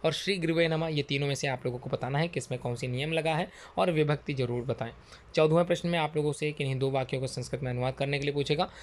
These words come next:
नदियों में गंगा सबसे पवित्र है, गुरु का आदेश का पालन करो, राम ने रावण को बाण से मारा, सदा सत्य बोलना चाहिए, गंगा हिमालय से निकलती है। इन चारों का ही आप लोगों को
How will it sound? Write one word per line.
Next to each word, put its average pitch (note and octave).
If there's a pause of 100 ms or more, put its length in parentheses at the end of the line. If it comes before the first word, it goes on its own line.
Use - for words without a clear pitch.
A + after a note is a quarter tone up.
(180)
नदियों F3
में F#3+
गंगा F3
सबसे D#3+
पवित्र D#3
है, E3+
गुरु C3
का C3+
आदेश C3+
का C3
पालन B2+
करो, F3+ (300)
राम F3+
ने F#3
रावण D#3
को D#3
बाण C3+
से C#3+
मारा, C3+
सदा C3
सत्य B2+
बोलना B2
चाहिए, D#3
गंगा B2+
हिमालय A#2+
से - (340)
निकलती C3
है। B2
इन D3
चारों E3
का E3+
ही E3+
आप C#3+
लोगों C#3
को E3